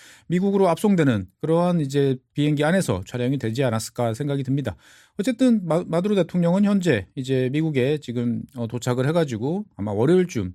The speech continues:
이제 재판정에 서지 않을까라는, 어떻게 보면 정말 정광석화 같은 그러한 일정으로 진행이 되고 있습니다. 어, 마두로 대통령 같은 경우에는 뭐, 방송이라든지 뉴스를 통해서 많이 보셨겠습니다만,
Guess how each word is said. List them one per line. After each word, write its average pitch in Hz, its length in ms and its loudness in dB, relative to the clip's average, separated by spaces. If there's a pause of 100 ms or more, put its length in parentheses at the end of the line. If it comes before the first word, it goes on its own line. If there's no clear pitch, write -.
(140)
이제 101 140 -14
재판정에 120 480 -2
서지 151 240 -2
않을까라는, 107 680 0 (340)
어떻게 131 260 -4
보면 135 200 2
정말 117 240 0
정광석화 156 500 0
같은 120 320 -2 (380)
그러한 170 280 2
일정으로 196 440 2
진행이 151 320 0
되고 170 240 0
있습니다. 95 440 -4 (760)
어, 196 380 4
마두로 208 300 2
대통령 262 380 4
같은 240 260 2
경우에는 254 360 4
뭐, 220 120 2
방송이라든지 208 880 0
뉴스를 165 300 -2
통해서 190 280 -2
많이 131 200 0
보셨겠습니다만, 117 960 -2